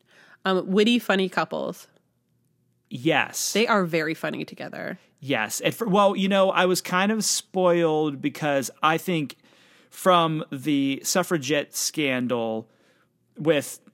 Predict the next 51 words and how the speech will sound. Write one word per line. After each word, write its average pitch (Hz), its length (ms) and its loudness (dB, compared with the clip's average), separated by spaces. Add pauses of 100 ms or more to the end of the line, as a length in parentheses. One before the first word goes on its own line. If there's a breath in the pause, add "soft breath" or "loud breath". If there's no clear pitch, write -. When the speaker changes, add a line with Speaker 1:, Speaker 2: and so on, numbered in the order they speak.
Speaker 2:
Edward 165 560 2
and 135 160 -2
Free, 147 560 0
they 175 580 4
had 143 280 0
a 127 60 0
really 127 460 -2
good 117 220 -4
rapport 117 360 -2
with 107 160 -6
each 104 140 -8
other. 104 320 -8 (240 soft breath)
And 156 140 0
at 139 80 -6
first, 180 680 0
when 139 160 -2
the 127 100 -6
two 170 360 0
of 135 80 -4
these 143 400 -2
guys 127 420 -2 (100)
didn't 139 260 -2
like 123 280 0
each 190 200 -2
other, 208 460 -2
I 156 120 0
didn't 143 420 -4
feel 147 240 -2
like 135 220 -2
they 127 160 -2
had 123 260 -4
good 160 160 -2
chemistry. 175 560 -4 (480 loud breath)
But 143 120 -2
once 143 340 0
they 165 120 0
got 131 220 -2
to 135 80 -8
know 123 180 0
each 139 120 -4
other 147 180 -2
and 123 140 -2
were 120 80 -4
spending 127 340 -2
time 135 260 -4
together, 151 460 -2
they 131 160 -4
were 117 160 -4
very 113 500 -2
funny 107 300 -8
together. - 560 -16